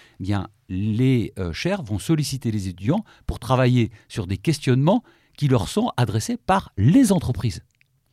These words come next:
Donc on est bien dans une logique d'alignement stratégique, d'alignement entre des activités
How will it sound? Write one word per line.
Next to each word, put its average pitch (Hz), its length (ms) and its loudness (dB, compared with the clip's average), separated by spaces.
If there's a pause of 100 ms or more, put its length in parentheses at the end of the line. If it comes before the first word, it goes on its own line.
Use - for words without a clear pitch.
(140)
Donc 123 180 4
on 127 100 6
est 123 100 6
bien 226 300 2 (140)
dans 123 160 0
une 117 160 2
logique 131 300 2 (160)
d'alignement 127 680 6
stratégique, 107 560 2 (320)
d'alignement 143 440 6
entre 123 220 2
des 127 200 4
activités 120 520 0